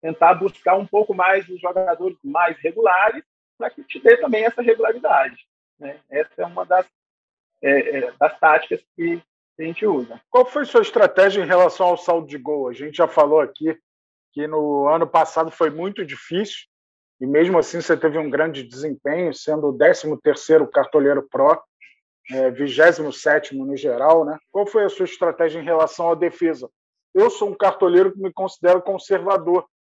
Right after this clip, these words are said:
Speaker 2: Eu sempre vou atrás, tento ir atrás, pelo menos, desses pontos, porque já começar o, o jogador de cinco pontos é uma vantagem e tanto.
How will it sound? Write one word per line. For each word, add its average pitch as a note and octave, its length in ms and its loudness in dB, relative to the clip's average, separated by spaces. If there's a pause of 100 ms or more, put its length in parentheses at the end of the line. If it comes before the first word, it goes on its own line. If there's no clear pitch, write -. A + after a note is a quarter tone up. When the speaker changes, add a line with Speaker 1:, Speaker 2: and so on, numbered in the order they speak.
(160)
Speaker 2:
Eu E3+ 80 -4
sempre A3 460 -4
vou F#3+ 240 2
atrás, E3+ 500 0 (420)
tento G#3+ 360 0
ir E3+ 100 4
atrás, D#3 380 2
pelo D3+ 280 -2
menos, D#3+ 380 -4 (340)
desses G3 400 0
pontos, A3+ 380 2
porque - 280 0 (540)
já A#3+ 140 2
começar A#3+ 600 4
o, A#3 280 -6
o F#3+ 80 -12
jogador G3 380 0
de F#3+ 80 -4
cinco - 400 -8
pontos G3+ 320 0
é F3 40 0
uma F3 120 4
vantagem G#3 600 0
e B3+ 120 -14
tanto. G#3 280 -4